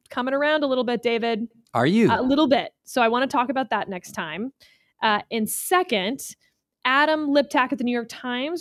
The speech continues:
Speaker 1: wrote a piece about the major questions doctrine, basically saying that it didn't exist before twenty seventeen.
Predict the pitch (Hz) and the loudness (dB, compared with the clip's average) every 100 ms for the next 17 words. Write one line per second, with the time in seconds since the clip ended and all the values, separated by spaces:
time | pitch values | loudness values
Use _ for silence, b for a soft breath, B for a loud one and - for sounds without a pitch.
0 | 262 233 226 214 233 214 220 214 214 208 | -2 0 -2 -4 -8 -2 -2 0 -2 -2
1 | 208 - 320 - 277 214 226 220 - 233 | -2 0 0 0 -4 0 2 0 0 0
2 | 220 214 b b b _ _ _ _ _ | 0 -2 b b b _ _ _ _ _
3 | 508 - 762 554 403 - - - - 359 | 2 2 0 2 2 0 -10 -10 -4 0
4 | 359 349 320 226 294 - _ _ - 285 | 2 2 0 0 0 0 _ _ -6 -6
5 | 226 311 330 302 226 202 262 539 - - | -2 -2 0 -2 -4 -2 2 2 0 -2
6 | 381 - 311 311 _ - 330 339 330 - | -4 0 -2 -4 _ -10 -4 -4 -4 -2
7 | 320 294 302 277 - 294 349 | 0 0 -2 -6 -6 -4 -2